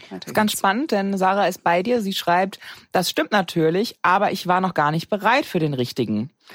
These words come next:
Wie dem auch sei, irgendwann habe ich eine Anzeige online gestellt, natürlich unter falschem Namen und einfach mal geguckt, was passiert. Ihr seid ja zwei Frauen, deswegen kennt ihr das wahrscheinlich. Wenn man halbwegs attraktive Bilder online stellt,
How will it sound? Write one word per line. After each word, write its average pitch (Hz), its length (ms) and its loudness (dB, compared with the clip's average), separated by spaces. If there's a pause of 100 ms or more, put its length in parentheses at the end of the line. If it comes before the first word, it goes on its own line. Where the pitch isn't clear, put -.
(260)
Wie 233 140 2
dem 247 180 0
auch 170 140 0
sei, 175 340 2
irgendwann 196 380 0
habe 175 160 0
ich - 100 -6
eine - 200 -2
Anzeige 214 420 0
online 190 320 0
gestellt, 180 380 -2
natürlich 160 380 -4
unter 127 200 -2
falschem 170 560 0
Namen 185 380 2 (300)
und 202 200 -2
einfach 214 300 0
mal 180 180 2
geguckt, 180 380 -4
was 165 140 0
passiert. 117 540 -2 (360)
Ihr 185 100 0
seid 233 180 2
ja 214 140 0
zwei 214 300 2
Frauen, 208 320 2
deswegen 190 320 0
kennt 202 180 0
ihr 214 80 -2
das 147 160 0
wahrscheinlich. 147 560 0 (200)
Wenn 196 140 2
man 190 200 0
halbwegs 208 520 0
attraktive 214 600 -2
Bilder 190 400 0
online 156 320 2
stellt, 139 340 0